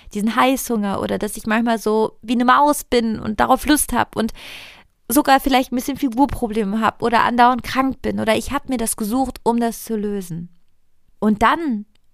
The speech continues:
zu sehen, dass, dass, dass diese Emotion dir dieses negative Gefühl kreiert hat und dass du,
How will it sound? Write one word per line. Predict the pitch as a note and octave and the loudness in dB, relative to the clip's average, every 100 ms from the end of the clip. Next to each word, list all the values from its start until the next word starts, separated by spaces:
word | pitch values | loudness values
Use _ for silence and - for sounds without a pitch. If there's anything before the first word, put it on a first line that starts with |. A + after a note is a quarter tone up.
| _ _ _ _ _ | _ _ _ _ _
zu | - B3 | -8 -4
sehen, | G3 B3+ C4 A#3+ G3 | 0 2 2 2 0
dass, | F#3+ G3 - - - _ _ _ _ _ _ _ _ _ _ _ - - | -2 -4 -6 -10 -14 _ _ _ _ _ _ _ _ _ _ _ -18 2
dass, | A3 A3 - - _ - | 2 4 -2 -4 _ 0
dass | A3+ - | 0 2
diese | A#3 A#3+ | -2 -2
Emotion | - A#3+ A#3 A3 - C4 B3 A3 | 2 4 4 2 4 8 8 8
dir | F#3+ | 4
dieses | E3+ F3+ F3 - - | 2 0 0 -2 -6
negative | - G3+ F#3+ F#3+ - F3 F#3 - | 2 4 4 2 0 -4 -4 -6
Gefühl | G#3 - G#3+ G#3 | -8 -6 -4 -4
kreiert | - G#3 D#3+ F#3 F3+ | -6 -12 -8 -8 -10
hat | F3 F3 - _ _ _ _ - - | -12 -14 -18 _ _ _ _ -20 -10
und | - G#3 G3+ - - - _ _ _ _ _ _ _ - | 0 0 0 -6 -20 -20 _ _ _ _ _ _ _ -2
dass | G#3+ - - | 0 0 -4
du, | C#4+ D#4 A3+ D#3+ | -2 0 0 -4